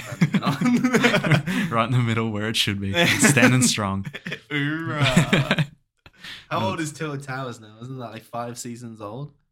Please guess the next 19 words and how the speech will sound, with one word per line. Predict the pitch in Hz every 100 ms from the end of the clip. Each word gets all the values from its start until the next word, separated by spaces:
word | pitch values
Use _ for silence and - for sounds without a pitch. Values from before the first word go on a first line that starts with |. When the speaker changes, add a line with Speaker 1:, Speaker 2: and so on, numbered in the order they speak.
| _
Speaker 2:
It's | 113 113 -
crazy. | - 113 107 107 101 104
I | 110
saw, | - - 123
like, | 131 131
a, | 120
um, | 110 104 98 98 - _ -
I |
saw | 104 117 113
a |
thing | 95 101
on | 98 98
TikTok | 104 - 90 98
where | 98
it |
was | 98
like, | 92 82 - _ _ _ _ _ _
season | - - 107 101 104 104 101 98
whatever | 101 104 104 101 95 92